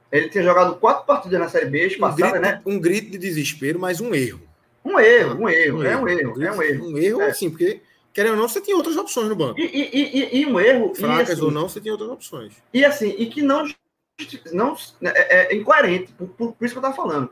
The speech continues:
Speaker 1: Ele tinha, ele tinha quatro partidas disputadas na Série B, pedaço, né? Que somados, dá, ele jogou quarenta e dois minutos na Série B. Então era um jogador que não tinha espaço, não era,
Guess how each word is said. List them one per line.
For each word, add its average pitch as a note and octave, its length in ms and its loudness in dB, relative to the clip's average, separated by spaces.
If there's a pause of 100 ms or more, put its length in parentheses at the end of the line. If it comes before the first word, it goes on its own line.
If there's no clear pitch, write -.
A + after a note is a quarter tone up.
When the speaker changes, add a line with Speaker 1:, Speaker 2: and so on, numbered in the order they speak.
(220)
Speaker 1:
Ele G3+ 140 -2
tinha, A#3+ 220 0
ele A3 140 4
tinha F3+ 240 -2
quatro C4 320 2
partidas E3+ 440 -2
disputadas C#3 420 -4
na C#3 60 -8
Série C3+ 120 -6
B, D#3+ 180 2
pedaço, D3 500 2
né? E3 140 -4 (280)
Que A#3 80 -4
somados, A3+ 560 2
dá, A#3 180 2 (200)
ele G#3 160 0
jogou A3+ 200 0
quarenta C4+ 260 2
e - 20 -8
dois D4+ 120 -4
minutos A#3+ 420 -2
na B2 100 -6
Série - 180 -14
B. - 80 -20 (1500)
Então C4 120 2
era D#4+ 80 2
um D#4+ 40 -6
jogador C#4+ 200 0
que E4+ 100 -4
não D#4 100 -2
tinha E4+ 180 -2
espaço, B3+ 500 2
não B3 80 4
era, A#3 280 4